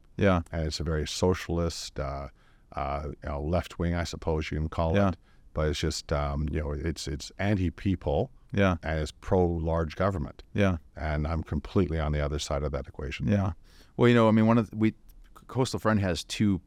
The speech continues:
Speaker 1: parts of our, of our business model. One is we interview, uh, guests like yourself for these podcast interviews, and the other part is where, uh, we do investigative journalism, like Reed's doing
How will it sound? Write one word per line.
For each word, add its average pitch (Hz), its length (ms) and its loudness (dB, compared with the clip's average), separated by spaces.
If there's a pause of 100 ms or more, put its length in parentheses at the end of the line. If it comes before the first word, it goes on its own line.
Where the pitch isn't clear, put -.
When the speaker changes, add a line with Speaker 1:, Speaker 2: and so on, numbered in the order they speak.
Speaker 1:
parts - 380 0
of 85 80 0
our, 80 280 2 (100)
of 87 140 -2
our 85 100 4
business 90 420 0
model. 82 340 0
One 85 220 2
is 82 180 0
we 82 140 0
interview, 80 460 0 (200)
uh, 85 180 -2
guests 87 320 -2
like 82 180 -2
yourself 78 440 0
for 80 140 -6
these 76 160 -2
podcast 87 600 0
interviews, 80 280 0
and 82 80 -2
the - 20 2
other 98 100 2
part 87 300 2
is 80 160 -2
where, 82 300 0 (420)
uh, 87 240 -2
we 87 100 0
do 90 140 2
investigative 82 520 0
journalism, 98 380 2
like 78 120 -6
Reed's 85 240 -2
doing 80 340 -2